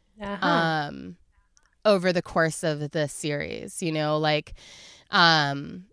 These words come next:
Speaker 2: like with the, the episode that we just released about the right to defend ourselves.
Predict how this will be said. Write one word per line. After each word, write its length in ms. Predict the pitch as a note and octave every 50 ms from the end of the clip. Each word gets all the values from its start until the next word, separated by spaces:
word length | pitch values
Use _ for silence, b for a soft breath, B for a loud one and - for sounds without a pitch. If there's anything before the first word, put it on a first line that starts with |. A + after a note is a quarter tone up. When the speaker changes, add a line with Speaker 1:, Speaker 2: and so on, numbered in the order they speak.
| _ _ _ -
Speaker 2:
like 220 | A#3 A3+ A3 -
with 160 | B3 A3+ -
the, 280 | - G#3 F#3 F3+ E3 - -
the 200 | F3+ F#3+ E3+ - -
episode 520 | E3+ - G3 F3 - - F#3 E3 D#3+ D#3
that 140 | E3 D3 -
we 140 | D#3+ D3+ D3
just 380 | - E3+ D3 D3 - - -
released 500 | E3 D#3+ D#3 D#3 D#3 D3 D3 C#3 - -
about 500 | D#3 C#3 - C#3 C#3 C#3+ C#3+ C#3+ G2+ C#3+
the 120 | D#3 D#3 D3
right 300 | C#3+ D3 D3 D3 - -
to 80 | - D3
defend 460 | D3 C#3+ - - - D#3 C#3+ D3 D3
ourselves. 680 | B2+ - C#3+ - - - - - - - - - -